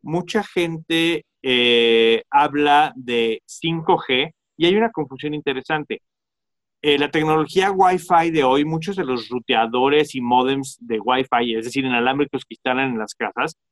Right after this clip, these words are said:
funcionan con dos frecu-, con dos bandas de frecuencias, la banda de dos punto cuatro gigahertz y la banda de cinco gigahertz. Y muchas empresas, o muchas personas, se refieren a esos cinco gigahertz como cinco G.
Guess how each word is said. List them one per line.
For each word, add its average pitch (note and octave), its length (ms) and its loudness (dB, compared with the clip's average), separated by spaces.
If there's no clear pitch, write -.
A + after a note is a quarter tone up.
funcionan D3 420 -2
con B2+ 240 -2
dos C#3 240 0
frecu-, A#2+ 400 -4
con C3+ 140 -6
dos D#3 200 2
bandas D#3+ 320 0
de C3 80 -4
frecuencias, G#2 640 -14
la B2 140 0
banda D3 280 0
de C#3+ 80 2
dos C#3 200 0
punto D3 360 -6
cuatro D3 520 0
gigahertz D#3+ 560 -6
y B2 80 -4
la C3 100 0
banda C#3 260 2
de B2+ 100 0
cinco E3 420 -2
gigahertz. G2+ 640 -10
Y D#3+ 80 4
muchas F#3+ 300 2
empresas, F#3 680 -2
o C#3+ 80 0
muchas F3+ 260 0
personas, D#3+ 600 -2
se - 140 -8
refieren D3 420 -2
a C#3 100 0
esos D#3+ 260 -6
cinco E3 360 -8
gigahertz B2+ 600 -4
como C#3 240 0
cinco F3 480 0
G. F3+ 320 -2